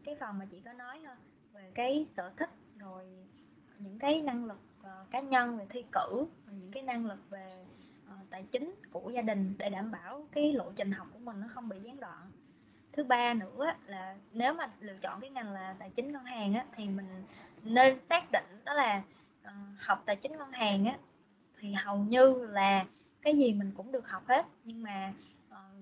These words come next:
có thể là tùy trường họ sẽ không có, gọi là, dạy quá chuyên sâu vào bất kỳ một cái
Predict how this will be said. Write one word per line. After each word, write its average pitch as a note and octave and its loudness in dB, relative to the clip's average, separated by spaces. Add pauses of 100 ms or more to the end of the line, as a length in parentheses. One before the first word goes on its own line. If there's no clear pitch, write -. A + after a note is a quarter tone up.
(160)
có C#4 -4
thể - -2
là B3+ -4
tùy G#3 6
trường G#3 8 (160)
họ - -14
sẽ - -16 (140)
không B3 -10
có, D4+ -8 (120)
gọi G#3 -12
là, G3+ -6
dạy G3 -6
quá C#4+ -6 (100)
chuyên C4+ 8
sâu B3 -10
vào G3 2
bất G3+ -10
kỳ G3+ -4
một F#3+ -6
cái D4 -12